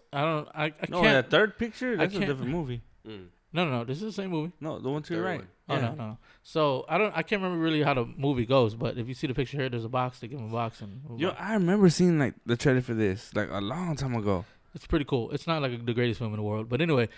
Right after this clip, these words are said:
Speaker 1: the scenario I brought up to these guys earlier was, if you found a box with a million dollars in it,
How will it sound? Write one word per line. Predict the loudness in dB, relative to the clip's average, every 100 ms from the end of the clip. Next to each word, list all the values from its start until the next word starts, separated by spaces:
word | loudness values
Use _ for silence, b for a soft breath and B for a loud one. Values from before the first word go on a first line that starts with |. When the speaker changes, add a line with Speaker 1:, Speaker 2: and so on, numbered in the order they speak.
| B -8
Speaker 1:
the | -4
scenario | 2 6 8
I |
brought | 8 8
up | 8 4
to | 0
these | 2
guys | 4 4 2
earlier | 0 -2 -2
was, | -2 -6 -14 _ _ _ _ _ _ _ _ _ _
if | -4 -2
you | 0
found | 2 4
a |
box | 2 0 -10 -20 _ _ _ _ _ _ _ _ _ _ _ _ _ -2
with | 0 2
a | 0
million | 6 8 8 8
dollars | 6 4 0
in | -6
it, | -14